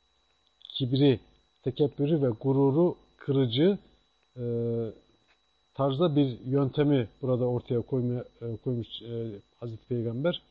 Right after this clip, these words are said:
Bakınız şimdi, e, an, e, Fadale bin Ubeyd, an Resulullah sallallahu aleyhi ve sellem,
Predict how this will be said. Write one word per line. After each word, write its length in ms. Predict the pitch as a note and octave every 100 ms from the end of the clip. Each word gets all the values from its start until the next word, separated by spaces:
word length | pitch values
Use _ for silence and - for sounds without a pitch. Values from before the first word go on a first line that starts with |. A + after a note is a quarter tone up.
| _ _ _ _ _ _ _ _ _ _ _ _ _ _ _ _ _ _ _ _ _ _ _ _ _ _ -
Bakınız 440 | B2 C#3 C3 A#2+ G2+
şimdi, 220 | B2 A#2 -
e, 220 | A#2+ A#2
an, 260 | A2+ C#3 C#3
e, 220 | - B2+ B2 B2 B2 G#2 _ _ _ _ _
Fadale 420 | C#3 B2+ C#3+ C#3+
bin 120 | C3+ C3
Ubeyd, 420 | B2+ A#2+ C#3+ D#3+
an 220 | C3 C#3 C3+
Resulullah 380 | - C#3 C#3
sallallahu 540 | B2+ C#3 C3+ C3+ C3 B2+
aleyhi 180 | B2 A2+
ve 80 |
sellem, 460 | G#2 A#2 G#2+ D3 D#3+